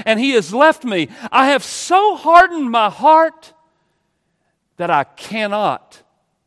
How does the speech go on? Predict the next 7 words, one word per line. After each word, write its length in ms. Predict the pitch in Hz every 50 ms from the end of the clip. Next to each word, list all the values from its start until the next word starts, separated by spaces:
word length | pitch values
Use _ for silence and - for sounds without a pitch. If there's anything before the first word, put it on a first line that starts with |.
| _ _ _
repent." 680 | 123 135 127 - - 143 151 135 117 101 _ _ _ _ _ _ _ _ _ _ _ _ _ _ _ _ _ _ _ _ _ _ _ _ _ _ _ _ _ _ _ _ _ _ _ _ _ _ _ _ _ _ _ _ _
Christian 400 | _ - 247 - - - 208 170
says, 400 | - - 185 151 135 - - - _ _ _ _ _ _ -
"Is 280 | 233 311 339 - - -
there 180 | 349 277 240
no 200 | 226 226 226 214
hope, 760 | 175 - 185 226 254 - 523 453 - - - - _ _ _